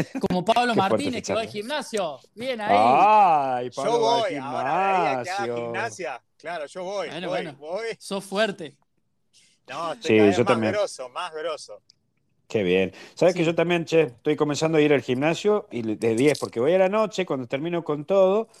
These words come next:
Speaker 2: termino ahí y le aplico cuatro singu-, sanguchazos de milanesa porque vengo con mucha hambre, así que bueno.
Speaker 1: <laughs>
Speaker 2: Pero bueno, en fin, creo que no me está ayudando a bajar de kilo, pero la verdad que
Speaker 1: No,
Speaker 2: estoy
Speaker 1: no
Speaker 2: disfrutando
Speaker 1: rinde
Speaker 2: los
Speaker 1: eso.
Speaker 2: sándwiches de milanesa.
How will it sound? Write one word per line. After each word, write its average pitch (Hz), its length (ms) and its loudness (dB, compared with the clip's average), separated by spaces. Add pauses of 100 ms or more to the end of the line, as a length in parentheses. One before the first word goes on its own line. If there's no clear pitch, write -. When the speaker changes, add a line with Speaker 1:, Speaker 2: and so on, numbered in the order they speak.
(260)
Speaker 2:
termino 160 420 2
ahí 208 300 4
y 139 80 0
le 123 100 4
aplico 156 380 0
cuatro 165 320 0
singu-, 147 340 -8
sanguchazos 135 640 -6
de 110 120 -2
milanesa 139 680 2
porque 95 460 -6
vengo 113 260 -6
con 92 160 -10
mucha 120 260 -6
hambre, 117 200 -4
así 101 160 -10
que - 120 -6
bueno. 196 220 0
Speaker 1:
<laughs> - 480 -6
Speaker 2:
Pero 151 160 4
bueno, 180 240 6
en 165 80 -2
fin, 165 380 2
creo 185 180 0
que 165 120 0
no 170 100 0
me 165 80 0
está 170 160 2
ayudando 151 400 4
a - 20 2
bajar 135 300 2
de 123 80 -4
kilo, 143 340 0
pero 110 240 -2
la 110 80 -2
verdad 117 260 2
que - 120 -6
Speaker 1:
No, - 80 0
Speaker 2:
estoy 190 140 4
Speaker 1:
no 180 60 4
Speaker 2:
disfrutando 190 260 4
Speaker 1:
rinde 131 120 0
Speaker 2:
los 107 100 0
Speaker 1:
eso. - 80 0
Speaker 2:
sándwiches 117 340 -2
de - 20 0
milanesa. 110 480 -2